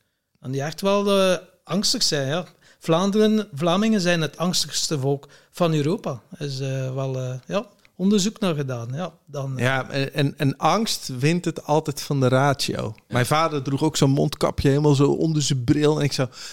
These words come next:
Speaker 2: "Pa, dat virus is kleiner dan een molecuul, weet je wel. Die, die, die, die, dat gaat dwars door dat stukje stof heen." Er was ook zo'n arts, die zei, "Wat doen we?" Die had vijf medische mondkapjes voor zijn mond... En had hij zijn bril ervoor, deed zo,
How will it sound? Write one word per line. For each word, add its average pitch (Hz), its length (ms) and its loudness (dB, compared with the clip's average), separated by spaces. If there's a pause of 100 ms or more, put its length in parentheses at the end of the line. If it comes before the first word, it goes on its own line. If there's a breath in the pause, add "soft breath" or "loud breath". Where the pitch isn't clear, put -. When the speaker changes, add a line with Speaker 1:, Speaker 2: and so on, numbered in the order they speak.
(140 loud breath)
Speaker 2:
"Pa, 127 300 2 (320 loud breath)
dat - 180 -2
virus 151 420 4
is 123 180 0
kleiner 127 440 4
dan 120 200 6
een 117 180 6
molecuul, 120 600 4
weet 113 200 4
je - 80 0
wel. 120 80 4
Die, 123 160 -8
die, 120 160 -8
die, 117 160 -10
die, 120 200 -4 (140)
dat 135 160 -4
gaat 123 220 -6 (100)
dwars 156 560 0
door 139 200 6
dat 135 180 4
stukje - 340 0
stof 127 340 0
heen." 120 320 2 (420 loud breath)
Er 123 140 0
was 131 200 0
ook 139 100 -4
zo'n 135 160 -6
arts, - 400 0 (440 loud breath)
die 127 100 -10
zei, 143 180 2
"Wat 135 200 0
doen 185 180 6
we?" 127 140 6
Die 120 120 2
had 131 140 0
vijf 196 500 -2
medische 190 580 4
mondkapjes 160 760 2
voor 147 220 -4
zijn 135 140 -4
mond... 175 380 0 (380 soft breath)
En 131 120 -8
had 139 320 -4
hij 147 80 -2
zijn 127 120 0
bril 165 280 4
ervoor, 175 260 4
deed 147 180 2
zo, 120 220 -2